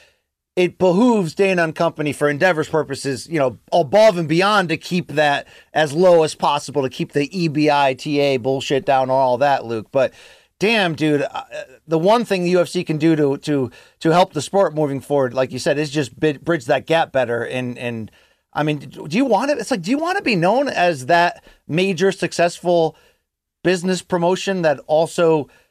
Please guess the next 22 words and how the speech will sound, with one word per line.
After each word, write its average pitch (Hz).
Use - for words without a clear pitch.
the 151
reputation 170
is 202
that 156
you 156
take 165
advantage 156
of 143
your 143
fighters? 175
You -
know 202
what 269
I'm 302
saying? 311
Look, 339
like, 220
that's 269
such -
a -
shitty 269
reputation. 233